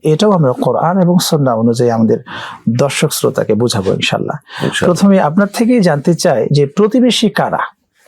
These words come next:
Speaker 2: আলহামদুলিল্লাহ রাব্বিল আলামিন, ওয়াল আকিবাতু লিল মুত্তাকিন, ওয়াস সালাতু ওয়াস সালামু আলা সাইয়্যিদিল মুরসালিন ওয়া আলা আলিহি ওয়া আসহাবিহি আজমাইন। আম্মা বা'দ, ফাআউযু বিল্লাহি মিনাশ শাইতানির রাজিম। বিসমিল্লাহির রাহমানির রাহিম।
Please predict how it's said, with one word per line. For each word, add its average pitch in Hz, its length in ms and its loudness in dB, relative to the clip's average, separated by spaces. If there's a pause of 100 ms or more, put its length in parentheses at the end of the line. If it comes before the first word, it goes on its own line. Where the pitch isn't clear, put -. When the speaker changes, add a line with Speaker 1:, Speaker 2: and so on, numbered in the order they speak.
(1200)
Speaker 2:
আলহামদুলিল্লাহ 113 800 2
রাব্বিল 95 280 0
আলামিন, 95 520 0
ওয়াল 95 160 0
আকিবাতু 85 500 0
লিল 82 140 2
মুত্তাকিন, 87 560 -2
ওয়াস 85 180 -2
সালাতু 80 320 -2
ওয়াস 76 160 -4
সালামু 78 320 0
আলা 73 120 0
সাইয়্যিদিল 71 380 -2
মুরসালিন 80 560 0
ওয়া 76 200 -2
আলা 76 380 0
আলিহি 76 360 -2
ওয়া 78 80 0
আসহাবিহি 65 520 -2
আজমাইন। 76 540 -2 (600)
আম্মা 78 340 -2
বা'দ, 87 320 0 (120)
ফাআউযু 82 420 0
বিল্লাহি 82 440 2
মিনাশ 69 280 -2
শাইতানির 78 520 -2
রাজিম। 82 380 0
বিসমিল্লাহির 73 1000 0
রাহমানির 71 640 -2
রাহিম। 76 480 -4